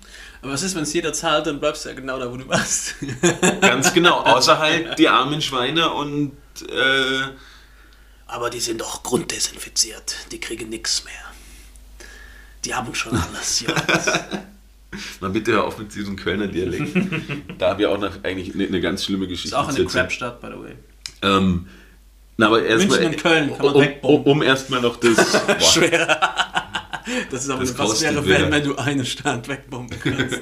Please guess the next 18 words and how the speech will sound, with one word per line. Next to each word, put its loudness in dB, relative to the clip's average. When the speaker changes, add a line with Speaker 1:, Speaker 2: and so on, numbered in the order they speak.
Speaker 2:
<laughs> -16
Speaker 1:
Kommt -10
auch -12
irgendwann. 2
Speaker 2:
Na, 4
aber 4
ich -2
finde 2
das 4
echt -4
krass, -2
diese, -2
diese -2
Überlegung, 4
was 2
die -2
Ungarn -2
da 2